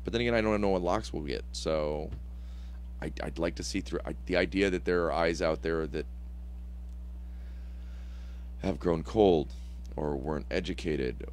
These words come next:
or were not given the chances or the ability. I mean, I wanted to see through those eyes.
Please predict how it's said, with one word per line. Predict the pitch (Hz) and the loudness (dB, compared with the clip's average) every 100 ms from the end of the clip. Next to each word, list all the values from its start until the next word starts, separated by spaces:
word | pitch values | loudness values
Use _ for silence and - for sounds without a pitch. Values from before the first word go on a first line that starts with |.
| - | -6
or | 73 73 71 69 | -2 -2 -2 -2
were | 58 76 78 69 | -4 -4 -4 -4
not | 76 62 - | -4 -4 -2
given | 85 80 | -2 -2
the | 71 | -4
chances | - 87 92 - 82 73 69 - | -2 -2 -2 -2 -2 -2 -4 -6
or | 76 | -6
the | 69 69 | -2 -4
ability. | 64 87 87 80 - | 0 2 2 2 -2
I | 69 | -4
mean, | 65 64 - 65 | -6 -8 -10 -8
I | 64 - - | -8 -10 -8
wanted | 65 65 67 | -6 -4 -4
to | - | -4
see | - | -4
through | 92 78 | -4 -4
those | 65 67 | -4 -6
eyes. | 50 50 - | -6 -8 -8